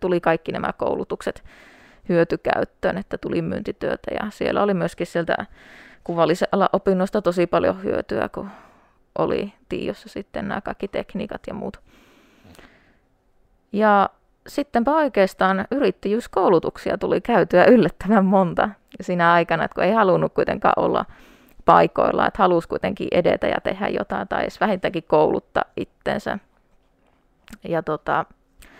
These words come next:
sitten yhdellä koulutuksella sitten oli tämmönen tilaisuus, että sanottiin, että olisi pelialalle ehkä ollut töitä,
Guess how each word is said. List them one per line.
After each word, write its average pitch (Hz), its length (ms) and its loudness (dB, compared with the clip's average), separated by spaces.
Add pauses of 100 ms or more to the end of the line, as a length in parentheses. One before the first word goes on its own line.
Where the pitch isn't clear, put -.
(800)
sitten - 580 -2
yhdellä 247 320 6
koulutuksella 202 800 2
sitten 185 460 0
oli 175 160 2
tämmönen 170 680 -2 (1040)
tilaisuus, 175 640 2
että - 220 -4
sanottiin, 196 500 -2
että - 300 -2 (720)
olisi 196 540 2 (340)
pelialalle 175 720 4
ehkä 170 360 -2
ollut - 520 -4 (320)
töitä, 269 440 0